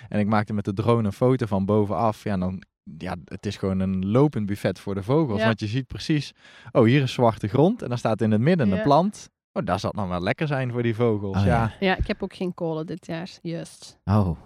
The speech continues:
Speaker 1: Dus ja, en dat is natuurlijk wel het, het nadeel als je natuurlijk, eh, wat er omheen hebt staan aan bloemen en, en, en, en ja, zelfs onkruid. Ja, dan beschermt toch wel een beetje die kool voor het oog van die vogel.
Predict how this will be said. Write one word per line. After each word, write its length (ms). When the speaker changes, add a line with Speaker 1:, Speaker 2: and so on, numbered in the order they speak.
Speaker 1:
Dus 320
ja, 300
en 140
dat 140
is 80
natuurlijk 380
wel 160
het, 140
het 220
nadeel 560
als 140
je 80
natuurlijk, 400
eh, 240
wat 180
er 60
omheen 360
hebt 160
staan 360
aan 140
bloemen 520
en, 160
en, 280
en, 160
en 280
ja, 300
zelfs 340
onkruid. 520
Ja, 120
dan 120
beschermt 360
toch 140
wel 120
een 60
beetje 180
die 180
kool 360
voor 180
het 140
oog 220
van 140
die 100
vogel. 500